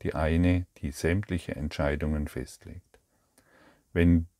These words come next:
wenn du die übrigen entscheiden könntest, bleibt diese eine dennoch ungelöst. Doch wenn du diese eine löst, dann sind die anderen mit ihr gelöst.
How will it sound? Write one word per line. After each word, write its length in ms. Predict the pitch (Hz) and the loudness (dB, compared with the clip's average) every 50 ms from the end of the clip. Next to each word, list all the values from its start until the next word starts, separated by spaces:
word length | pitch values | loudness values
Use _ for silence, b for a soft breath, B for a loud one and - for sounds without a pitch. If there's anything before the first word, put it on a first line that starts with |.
| _ _ _ _ _ _ _ _ _ _ _ _ _ _ _ _ _ _ | _ _ _ _ _ _ _ _ _ _ _ _ _ _ _ _ _ _
wenn 340 | 85 87 87 90 87 78 - | 4 6 8 8 6 6 4
du 280 | 107 113 131 135 117 | 2 2 2 2 2
die 300 | 98 - 95 82 80 - - | 2 0 0 0 0 -2 -2
übrigen 680 | - 113 127 135 127 - 117 101 90 82 80 76 - | 0 0 0 0 -2 -2 -4 -4 -2 -2 -2 -2 -2
entscheiden 640 | - 76 76 71 - - 78 76 73 73 73 69 - | -2 -2 -2 -2 -2 -2 0 0 0 0 -2 -4 -4
könntest, 600 | - 107 113 139 143 - - - - - _ _ b b b b b b | -4 -4 -4 -4 -4 -6 -10 -12 -12 -14 _ _ b b b b b b
bleibt 480 | - 80 78 90 101 - - - - - | 2 4 4 4 2 0 -6 -16 -4 0
diese 320 | 92 85 78 82 73 - 76 | 0 0 2 0 -2 -2 -2
eine 320 | 76 71 73 80 85 85 | -2 0 0 2 0 0
dennoch 500 | - - - 64 64 62 62 64 - - - | -2 -4 -6 -6 -4 -6 -6 -8 -10 -10 -2
ungelöst. 760 | - 113 131 139 131 - - 57 57 - - - _ _ - _ b b b b b b - | 2 4 4 4 2 -2 -4 -6 -8 -10 -12 -18 _ _ -20 _ b b b b b b -4
Doch 160 | 95 - - | -4 -2 0
wenn 180 | 87 90 95 92 | 2 4 4 4
du 100 | 101 87 | 4 4
diese 460 | - 98 95 87 82 98 - - - | 4 2 2 2 2 0 -2 -2 -2
eine 400 | 85 85 104 113 110 110 107 101 | -4 -2 0 0 0 2 2 2
löst, 640 | 90 85 90 117 131 107 80 76 - _ _ - b b b b b b b - | 2 2 0 0 -2 -4 -6 -8 -10 _ _ -20 b b b b b b b -2
dann 260 | 85 80 85 90 90 | 0 2 4 2 2
sind 260 | - 90 80 76 - | 2 2 0 0 0
die 120 | 78 - - | -2 -2 0
anderen 720 | 69 73 78 87 92 95 90 92 90 87 85 85 90 B B B B B B - | 2 2 2 2 2 2 2 2 4 4 4 2 0 B B B B B B 0
mit 220 | 78 80 85 - _ - | 2 4 4 2 _ -4
ihr 240 | - 95 85 78 73 | -2 0 0 2 0
gelöst. 680 | 71 - 71 69 65 64 - - - - - _ _ | 0 -2 -4 -4 -4 -6 -8 -10 -12 -18 -20 _ _